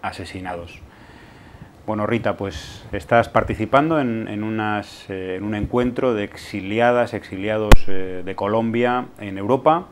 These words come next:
eh, un encuentro que se está celebrando en Bilbao. Mm, bueno, cuéntanos un poco cuáles son, eh,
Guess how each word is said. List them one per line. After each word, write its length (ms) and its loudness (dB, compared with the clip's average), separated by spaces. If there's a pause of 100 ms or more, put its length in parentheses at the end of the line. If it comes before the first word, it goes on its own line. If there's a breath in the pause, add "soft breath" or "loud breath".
(560 loud breath)
eh, 360 -6
un 140 -8
encuentro 400 -6
que 80 -10
se 120 -12
está 180 -10
celebrando 800 -4
en 200 -10
Bilbao. 460 4 (640 loud breath)
Mm, 840 -4
bueno, 260 -2 (160)
cuéntanos 440 2
un 120 -2
poco 720 0 (160)
cuáles 280 2
son, 760 -4 (240)
eh, 260 -12